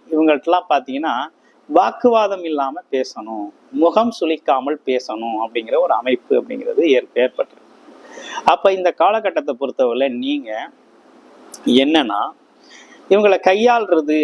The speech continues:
அப்படிங்கிற ஒரு விஷயத்துல ரொம்ப கவனம் எடுத்துக்கணும். அதே நேரத்துல பொறுமை, நிதானம் அவசியம்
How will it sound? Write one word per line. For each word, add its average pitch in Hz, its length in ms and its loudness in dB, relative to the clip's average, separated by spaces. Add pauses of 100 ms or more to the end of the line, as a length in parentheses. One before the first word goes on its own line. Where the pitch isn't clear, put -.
அப்படிங்கிற 131 300 -6
ஒரு 120 180 -2
விஷயத்துல 117 480 -2 (160)
ரொம்ப 151 300 0
கவனம் 151 400 0
எடுத்துக்கணும். 123 600 -6
அதே 143 160 2
நேரத்துல 143 360 0 (140)
பொறுமை, 185 420 2
நிதானம் 143 560 -2
அவசியம் 147 640 -4